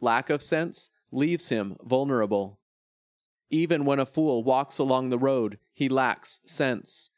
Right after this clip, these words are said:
and shows everyone what a fool he is. If the anger of the ruler flares up against you, do not resign from your position, for a calm response can undo great offenses. I have seen another misfortune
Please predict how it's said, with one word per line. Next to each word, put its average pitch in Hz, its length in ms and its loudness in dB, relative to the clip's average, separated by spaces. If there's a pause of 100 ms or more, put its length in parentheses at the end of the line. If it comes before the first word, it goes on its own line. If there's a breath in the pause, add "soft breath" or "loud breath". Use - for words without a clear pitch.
(140)
and 143 180 0
shows 147 340 0
everyone 123 580 0
what 127 160 2
a 127 60 2
fool 131 420 0
he 127 240 -4
is. 117 540 -2 (800)
If 139 160 -2
the 143 180 0
anger 147 380 0
of 139 220 0
the 131 100 2
ruler 135 440 0 (160)
flares 147 420 0
up 139 220 2
against 127 480 -2
you, 165 240 -2 (320)
do 151 100 0
not 165 200 0
resign 135 480 0
from 123 180 -2
your 123 120 2
position, 120 640 -2 (260)
for 147 180 2
a 135 60 0
calm 147 380 0
response 143 720 -2
can 135 160 0
undo 131 380 0
great 135 480 -2
offenses. 120 800 -4 (1000)
I 143 80 4
have 147 140 0
seen 165 340 0
another 143 380 2
misfortune 123 680 -2